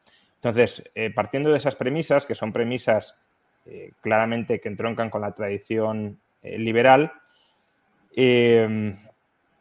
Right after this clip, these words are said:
resúmenos a grandes rasgos qué implican los presupuestos de la Comunidad de Madrid para el año dos mil veintidós. ¿Cuáles son las líneas maestras de esos presupuestos?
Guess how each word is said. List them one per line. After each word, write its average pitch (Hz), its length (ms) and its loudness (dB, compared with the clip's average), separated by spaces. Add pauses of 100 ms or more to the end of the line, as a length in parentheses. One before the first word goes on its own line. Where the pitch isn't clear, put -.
(160)
resúmenos 160 1000 -2
a 123 100 0
grandes 135 320 4
rasgos 135 440 2
qué 127 100 -6
implican 127 600 -2
los 110 120 -6
presupuestos 117 920 -6
de 107 100 -6
la 101 140 -6
Comunidad 104 320 -10
de 110 60 -8
Madrid 110 400 -6 (240)
para 104 180 -4
el 104 80 -6
año 113 260 -6
dos 104 180 -8
mil 107 120 -8
veintidós. 101 360 -10
¿Cuáles 120 200 -2
son 135 120 -4
las 123 100 2
líneas 117 320 -6
maestras 101 380 -10
de 98 40 -12
esos 95 160 -12
presupuestos? - 680 -20